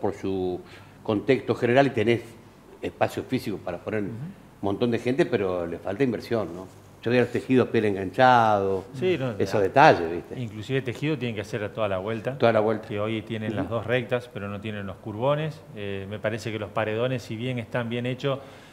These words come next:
Speaker 2: si ustedes se fijan en lo que es las quinientas millas de Indianápolis, como que tienen doble paredón. Eso es para, bueno,
Speaker 1: Para
Speaker 2: eh, que el
Speaker 1: amortiguar los
Speaker 2: impacto
Speaker 1: golpes.
Speaker 2: Exactamente. Entonces, bueno, pero ¿quién dice, no?
Speaker 1: Ojalá.
Speaker 2: Ojalá se pueda
Speaker 1: Vio que se
Speaker 2: traer.
Speaker 1: dice que también viene la Fórmula uno.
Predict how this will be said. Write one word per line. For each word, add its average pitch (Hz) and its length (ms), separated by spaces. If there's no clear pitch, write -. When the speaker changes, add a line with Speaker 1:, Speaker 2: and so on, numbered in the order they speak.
Speaker 2:
si 117 140
ustedes 117 380
se 117 120
fijan 120 300
en 117 80
lo 110 100
que 120 120
es 110 60
las 110 120
quinientas 117 340
millas 117 140
de 107 160
Indianápolis, 117 360
como 107 180
que 104 100
tienen 110 220
doble 117 260
paredón. 113 520
Eso 107 220
es 101 60
para, 98 280
bueno, 95 220
Speaker 1:
Para 90 120
Speaker 2:
eh, - 20
que - 20
el 95 40
Speaker 1:
amortiguar 110 340
los 117 100
Speaker 2:
impacto 120 240
Speaker 1:
golpes. 113 180
Speaker 2:
Exactamente. 113 920
Entonces, 101 340
bueno, 107 180
pero 165 320
¿quién 131 160
dice, 104 240
no? 117 100
Speaker 1:
Ojalá. 220 420
Speaker 2:
Ojalá 107 300
se - 100
pueda 107 160
Speaker 1:
Vio 135 80
que 135 80
se 101 40
Speaker 2:
traer. 127 120
Speaker 1:
dice 131 140
que 117 80
también 123 200
viene 123 160
la 113 60
Fórmula 123 400
uno. 180 240